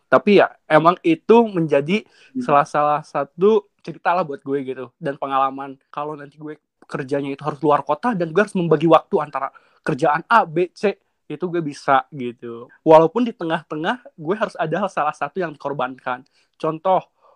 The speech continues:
Speaker 1: gue pernah mer-, mengorbankan
Speaker 2: Mm-hmm.
Speaker 1: uas <laughs> kalau di kuliah.
Speaker 2: Oh,
Speaker 1: uas
Speaker 2: iya.
Speaker 1: bahasa Indonesia.
Speaker 2: <laughs> Orang
Speaker 1: Sehingga
Speaker 2: gila
Speaker 1: nilai
Speaker 2: sih,
Speaker 1: gue
Speaker 2: Irfan,
Speaker 1: D.
Speaker 2: emang.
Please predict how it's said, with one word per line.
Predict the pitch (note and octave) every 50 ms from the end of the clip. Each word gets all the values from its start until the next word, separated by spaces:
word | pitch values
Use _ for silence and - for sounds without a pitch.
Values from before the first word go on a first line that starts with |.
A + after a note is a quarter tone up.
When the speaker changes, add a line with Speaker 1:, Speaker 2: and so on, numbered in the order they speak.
| _ _ _ _
Speaker 1:
gue | - D3+ F3+ A3
pernah | - F#3+ F#3+ G#3+ G#3+ G#3
mer-, | F3 D#3+ E3 _
mengorbankan | F#3 F3+ E3+ E3+ E3 D#3+ D#3+ D#3+ E3 D#3+ D3+ D#3+ E3 D#3 - - - G3+ G3
Speaker 2:
Mm-hmm. | D3+ F#3 A#3+ C4+ _ _ _ _ _ _ _ _ -
Speaker 1:
uas | G3+ A3+ - - - - - - _ _
<laughs> | - D#3+ - _ _ _ _ _ _ - C4 D4 C#4+ -
kalau | - E3+ E3+ F3
di | F3+
kuliah. | - - - G#3+ F#3 F#3 F3+ F3+ F3 - - - - - F3 - - F3 - _ _ _ _ _ _ _ _ _ _ _ -
Speaker 2:
Oh, | F3+ F#3 F#3 G#3
Speaker 1:
uas |
Speaker 2:
iya. | A3 A3 A#3 B3
Speaker 1:
bahasa | B3+ B3 B3 A#3+ A#3+ A#3 A3 F3+
Indonesia. | F#3 F3 F3 F3 F3 F#3 - _ _ - -
Speaker 2:
<laughs> | G#3 A3+ G#3+ G3+ G#3 E3
Orang | E3+ D#3 E3
Speaker 1:
Sehingga | D3+ D3
Speaker 2:
gila | D#3 D#3+ D#3+ E3 D3+ F#3+
Speaker 1:
nilai | F3 G3+ F3+
Speaker 2:
sih, | D#3+
Speaker 1:
gue | D3 C#3 F3 F3+
Speaker 2:
Irfan, | F3+ D#3 D#3 E3
Speaker 1:
D. |
Speaker 2:
emang. | C#3+ D#3+ D#3 D#3